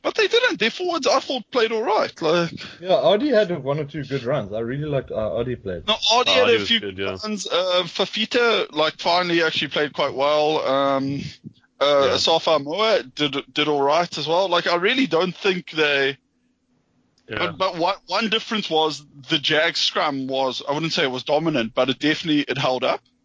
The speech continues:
Speaker 3: Mm.
Speaker 1: Which I
Speaker 2: Which,
Speaker 1: think,
Speaker 2: which is,
Speaker 1: which,
Speaker 2: yeah.
Speaker 1: which, which has been a big difference from kind of previous, the previous kind of
Speaker 2: An anomaly in the Jag season.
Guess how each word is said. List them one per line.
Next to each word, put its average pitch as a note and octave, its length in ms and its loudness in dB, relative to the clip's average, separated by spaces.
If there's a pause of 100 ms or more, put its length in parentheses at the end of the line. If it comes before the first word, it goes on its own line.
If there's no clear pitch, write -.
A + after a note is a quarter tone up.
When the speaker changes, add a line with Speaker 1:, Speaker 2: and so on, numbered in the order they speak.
(360)
Speaker 3:
Mm. F#2+ 400 -14
Speaker 1:
Which C#3+ 160 0
I E3 60 2
Speaker 2:
Which, A#2 80 -2
Speaker 1:
think, - 160 -2
Speaker 2:
which B2+ 180 -4
is, A#2+ 140 -2
Speaker 1:
which, G#2+ 180 -6
Speaker 2:
yeah. G#2+ 240 -2
Speaker 1:
which, F#2 220 -6
which D#3+ 160 0
has D#3 220 -2
been E3+ 160 0
a D3 40 0
big C#3 220 -2
difference C#3 340 -2
from A#2+ 380 -2 (220)
kind A#2+ 140 -2
of A2+ 160 -12
previous, A#2 560 -4
the A2 140 -6
previous A2+ 420 -4
kind A2+ 180 -4
of G#2+ 120 -6
Speaker 2:
An C#3+ 80 2
anomaly D3 560 4
in C3 80 2
the B2 80 -2
Jag A2+ 320 2
season. F#2 460 -8